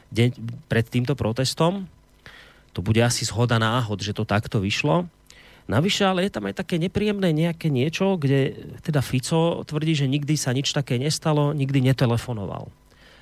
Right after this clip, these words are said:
No ale samozrejme, bolo to už vonku a ľudia mali o jednu emóciu v uliciach naviac.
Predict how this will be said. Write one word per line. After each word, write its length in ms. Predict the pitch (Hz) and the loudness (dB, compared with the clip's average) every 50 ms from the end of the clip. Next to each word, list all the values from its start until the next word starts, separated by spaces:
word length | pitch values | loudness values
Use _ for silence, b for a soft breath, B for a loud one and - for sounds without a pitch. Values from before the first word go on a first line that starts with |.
| B B B | B B B
No 160 | - 196 208 220 | -2 0 2 2
ale 320 | 214 208 202 196 196 190 - - - - _ _ _ _ - - | 4 4 4 4 2 0 -6 -14 -20 -20 _ _ _ _ -14 -8
samozrejme, 640 | - 190 190 185 160 160 170 170 165 156 147 - - - _ _ _ _ 160 | -6 -4 -2 0 0 2 0 2 0 0 -2 -4 -8 -14 _ _ _ _ -2
bolo 160 | 165 156 156 | -2 -2 -2
to 160 | - - 123 | -2 -2 -4
už 160 | 107 107 104 | -2 -2 0
vonku 560 | 113 135 160 180 175 - 175 165 160 160 160 160 - _ - _ | 0 0 0 0 -2 0 2 4 4 2 0 -2 -8 _ -20 _
a 80 | _ - 113 123 | _ -6 -2 0
ľudia 320 | 139 131 143 143 135 127 | 0 2 2 2 2 2
mali 480 | 127 127 123 123 117 117 117 113 110 - - _ _ B B B B B B B B _ | 2 0 2 2 2 2 2 0 -2 -4 -12 _ _ B B B B B B B B _
o 160 | _ 110 113 120 | _ 0 2 4
jednu 320 | 135 131 135 135 104 - | 4 2 0 -4 -4 -4
emóciu 720 | 120 123 117 117 123 120 - - 120 117 113 113 113 117 - - _ _ _ - - | -4 -2 -2 -4 -4 -6 -6 -6 -4 -2 -2 -2 -4 -4 -8 -10 _ _ _ -18 -8
v 20 | - | -4
uliciach 640 | 120 113 117 117 - - 110 104 101 - - - - | -2 0 0 0 0 -2 -2 -2 -2 -4 -8 -12 -2
naviac. 480 | - 113 117 107 95 85 - - - | 0 2 2 2 2 0 -2 -8 -12